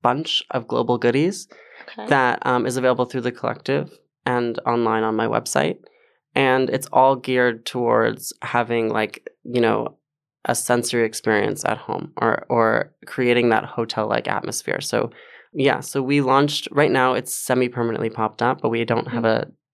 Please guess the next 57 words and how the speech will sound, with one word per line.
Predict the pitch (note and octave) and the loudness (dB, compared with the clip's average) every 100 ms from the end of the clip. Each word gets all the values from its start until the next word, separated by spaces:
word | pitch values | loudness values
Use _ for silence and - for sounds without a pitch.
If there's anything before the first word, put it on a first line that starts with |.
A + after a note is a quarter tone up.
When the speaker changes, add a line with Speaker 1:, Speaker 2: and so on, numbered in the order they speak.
| _ - | _ 2
Speaker 1:
date | A2+ - | 2 2
to | - A2+ | -2 0
end | A2+ | 2
it. | D#3 | 2
We | B2+ | 2
definitely | A#2 A2+ - A2 A#2 | 2 0 2 2 2
know | A2 | 4
we're | A2 | 2
gonna | A2 A2 | 2 2
go | A2 A2 | 2 2
through | A#2 | 0
the | A2 | 2
holidays, | A2 A#2+ C#3 E3+ F#3 _ - - - _ _ | 2 4 2 0 -4 _ -20 -20 -20 _ _
but | B2 A#2 - - - - _ _ | 0 0 -2 -12 -16 -18 _ _
yeah, | - - C#3 _ | -10 -10 -10 _
it's | - - | -16 -2
Speaker 2:
Oh | |
Speaker 1:
just | B3+ | 0
Speaker 2:
my | |
Speaker 1:
like | A#3+ | 2
Speaker 2:
gosh, | A3+ | 0
I'm | G#3 | -2
gonna | G#3+ | -4
stop | G#3 G3+ G3 | -2 -4 0
by | F#3+ F#3 | -2 -2
while | F3+ | -4
I'm | F#3 | -6
in | F#3+ | -4
town. | G3 - G#3 - - | -4 -4 -6 -8 4
Speaker 1:
Yes, | F3 F#3 - A#3+ | 4 4 0 2
Speaker 2:
Yeah. | A3+ | 4
Speaker 1:
we | D#3 | 4
should | F#3 F3 | 2 2
take | F3 | 0
a | E3+ | 0
trip | - C#3+ | -2 2
out | C3 - | 2 0
to | A#2+ | -2
Westchester | A#2 A2+ A2 - - | -2 -2 -4 -2 -2
'cause | D#4 | 0
it's | E4 | 0
Speaker 2:
Yes. | G#3 | -2
Speaker 1:
super | B2+ A#2 A2+ | -2 -2 0
fun. | A2 A2+ C3 | 0 0 0
Speaker 2:
Yeah. | C#4+ B3 B2 - | 2 2 0 2
Speaker 1:
Yeah. | C3 - - _ _ _ - - - - | 2 2 -8 _ _ _ -20 -20 0 4
Speaker 2:
And | C4 | 6
so | C4 C#4 C4 C4 | 6 8 8 6
you | A#3 | 6
were | D4 | 6
also | D4 G#3+ C4 B3+ | 6 6 4 2
doing | B3 B3 A#3+ A#3 | 4 2 2 2
digital | G3 F#3+ G#3 G3 | 0 0 0 0
strategy | - F3 F3+ F3 E3+ | 2 0 -2 -4 -6
for | E3+ | -2
them | F3+ F3 F3 | -2 -2 -4
throughout | F3+ F#3+ F3+ E3+ E3 - | -4 0 4 4 2 0